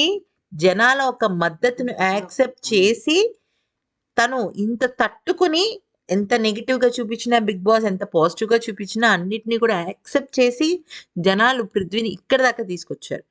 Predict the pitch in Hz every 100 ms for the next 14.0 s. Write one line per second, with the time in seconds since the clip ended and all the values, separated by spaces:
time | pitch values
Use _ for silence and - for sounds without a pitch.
0 | _ _ _ 208 214 - 349 277 240 202
1 | 147 131 160 226 233 214 - 180 175 185
2 | 214 233 226 220 202 196 170 151 190 208
3 | 262 233 - _ _ _ _ - 185 180
4 | 226 202 180 190 196 190 170 170 185 170
5 | 165 185 220 - 156 160 170 285 453 -
6 | _ _ - 208 202 180 160 - 240 254
7 | 262 214 170 160 185 185 208 180 139 -
8 | - - 196 170 190 220 254 262 285 294
9 | 277 269 247 247 262 294 302 - _ _
10 | _ - 226 190 240 262 254 233 - _
11 | _ _ _ _ - 180 208 240 233 220
12 | 226 226 - 165 180 180 - 185 190 220
13 | 247 214 190 190 220 208 196 202 -